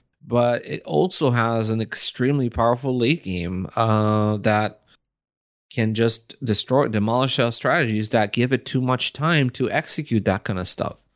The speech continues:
So the only deck that really can stop Thief Rogue and consistently beat it is Handlock, and that's because not only does it have the removal, uh, necessary to deal with Thief Rogue's early pressure, mid-game pressure,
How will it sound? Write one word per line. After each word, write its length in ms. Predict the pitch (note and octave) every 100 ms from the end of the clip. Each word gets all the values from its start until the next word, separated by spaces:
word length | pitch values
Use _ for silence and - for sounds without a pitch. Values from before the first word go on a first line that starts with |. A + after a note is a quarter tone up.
| _ _ _
So 120 | A#2+
the 180 | A#2+ C#3
only 280 | C#3 E3+ F#3+
deck 300 | C#3 C#3 C#3
that 160 | A2 G#2+
really 340 | A2+ C#3 C#3+
can 240 | C3 A#2
stop 540 | G2+ - - A2+ A#2 -
Thief 320 | B2+ C3+ -
Rogue 240 | A2 G#2+
and 180 | G#2+ G2+
consistently 840 | - G#2 - A#2+ A#2+ - A#2+ A2 A2
beat 320 | G2 A#2 D3
it 360 | F#2+ F#2+ - - - - _ _ -
is 200 | A2+ G#2+
Handlock, 640 | C3 E3 E3+ G#2 G2 -
and 140 | G#2
that's 240 | B2+ C3+ -
because 800 | C3 - F3+ F3+ C3+ B2+ C3+ - - _ _ _ _ _ _ _ _ _ _
not 200 | B2 B2
only 280 | - D3+ F3+
does 220 | C#3+ A#2+
it 60 | A#2+
have 340 | B2+ B2 A2+
the 100 | A#2
removal, 840 | A2 A2 A#2+ E3 C3 G#2 G2 A#2 - _ _ _ -
uh, 180 | A2 A2+
necessary 720 | A#2+ C3+ C#3 - B2 A2+ A2
to 140 | A2+
deal 500 | G#2 A#2+ C3+ D#3 D3
with 380 | B2 A#2 G#2+ -
Thief 280 | B2+ A#2+ A2
Rogue's 320 | B2 A2 - -
early 300 | A#2+ A#2+ A2+
pressure, 500 | G2+ G#2+ G#2 - G#2+
mid-game 500 | G#2+ G#2 - A2 G#2+
pressure, 640 | A2 G#2+ - F#2 - C3+